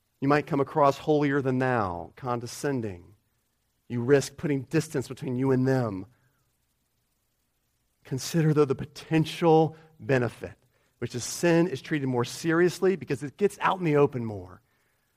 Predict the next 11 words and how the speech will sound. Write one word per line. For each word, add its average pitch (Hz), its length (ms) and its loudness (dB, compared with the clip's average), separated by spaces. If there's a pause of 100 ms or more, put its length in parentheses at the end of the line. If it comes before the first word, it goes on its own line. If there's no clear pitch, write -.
(140)
It's - 160 -4
exposed 180 560 6
more, 127 220 4
so 151 120 -6
you 151 160 2
and 185 80 4
I 180 160 6
blush 156 400 2
more. 135 400 0 (340)
Like, - 120 -20 (260)
"Ugh." 135 460 -8